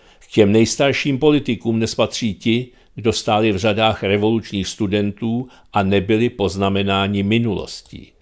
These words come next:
Přes všechno je dnes společnost rozeštvána jako nikdy dříve. Rozpolceno se vyhrocuje a nenávist bují v situaci, kdy poměry jsou již bezpečně ukotveny do politických smluv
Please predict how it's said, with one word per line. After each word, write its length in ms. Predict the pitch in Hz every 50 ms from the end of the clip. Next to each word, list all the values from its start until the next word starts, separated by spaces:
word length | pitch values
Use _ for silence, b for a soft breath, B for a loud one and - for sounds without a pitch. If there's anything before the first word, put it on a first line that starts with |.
| _ _ _ _ _ _ _ _ _ _ _ _ _ _ _ -
Přes 260 | - - 113 101 -
všechno 440 | - - - - 156 - - - 127
je 100 | 117 110
dnes 200 | 101 110 107 -
společnost 640 | - - - 113 110 113 110 - - 113 101 - -
rozeštvána 800 | 95 95 92 98 110 98 - - - 117 107 107 107 107 104 101
jako 260 | 101 92 - - 87
nikdy 440 | 90 92 101 104 95 95 87 101 104
dříve. 460 | 95 92 90 95 98 90 80 - - - _ _ b b b b b b b b b b _ _ -
Rozpolceno 880 | - 104 92 101 95 - - - - 131 135 127 - - 135 131 135 127
se 180 | 123 - 123 98
vyhrocuje 880 | 92 101 92 98 113 110 110 107 - - 139 123 117 120 120 120 117 113 b b b b b b b -
a 120 | 107 107
nenávist 680 | 104 110 110 110 123 127 127 123 120 123 127 113 110 104
bují 300 | 101 117 123 117 104 98
v 80 | 92 -
situaci, 760 | - 107 92 85 - 107 101 101 - - - 113 104 107 117 b b b b b b b
kdy 200 | 110 104 117 113
poměry 500 | 113 - 117 107 107 113 117 113 117 127
jsou 320 | 120 - - 123 120 123
již 200 | 120 107 95 98
bezpečně 680 | 98 92 98 101 - - - 120 104 - - - 98 - -
ukotveny 640 | - 101 - - 117 110 - - - 113 110 117 113
do 140 | 107 110 101
politických 760 | - 110 110 101 95 - 107 92 - - - 95 92 85 -
smluv 520 | - - - 92 90 101 113 - - -